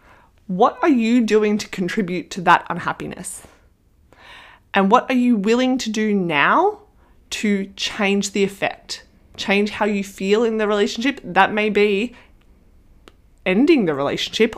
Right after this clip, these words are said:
or it may mean doing something to invest more time, show up differently,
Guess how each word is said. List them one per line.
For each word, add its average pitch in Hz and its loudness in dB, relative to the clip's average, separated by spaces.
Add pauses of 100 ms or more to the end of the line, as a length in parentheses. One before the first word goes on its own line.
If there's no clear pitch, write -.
or 240 4
it - 0
may 226 0
mean 202 0 (520)
doing 226 2
something 202 2
to 196 -2 (760)
invest 190 2
more 208 0
time, 190 2
show 196 2
up - 4
differently, 185 -4